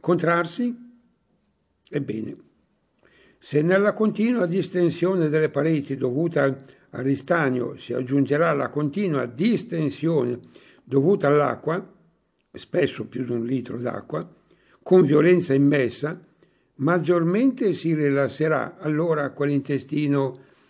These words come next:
già rilassato, e malanno si sommerà così a malanno, e la cura finirà col peggiorare il male. Ma,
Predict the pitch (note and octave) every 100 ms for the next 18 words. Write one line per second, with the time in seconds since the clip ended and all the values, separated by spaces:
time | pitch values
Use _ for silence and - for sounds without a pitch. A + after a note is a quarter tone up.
0 | - _ _ C#3+ B2+ D3+ D#3 - _ -
1 | B2+ D#3 C#3+ - F3 - - A#2 A2 _
2 | _ - _ - - C#3+ C#3+ D3 F#3+ A3
3 | A3 A3 - E3+ - D#3 D3 D3 C#3+ C#3+
4 | A#2+ C#3 B2 B2 D3 F#3 G3+ A3+ - -
5 | - _ - C#3 A#2+ E3+ F3 E3 - D3
6 | C#3+ C3+ C#3 C#3 - _ _ _ - E3
7 | E3 E3+ D3 D#3+ C#3 C3+ C#3 C#3+ C#3 C#3
8 | C#3 C3+ - - _ _ _ _ _ _
9 | _ _ _ _ _ _ _ _ C#3 D#3
10 | -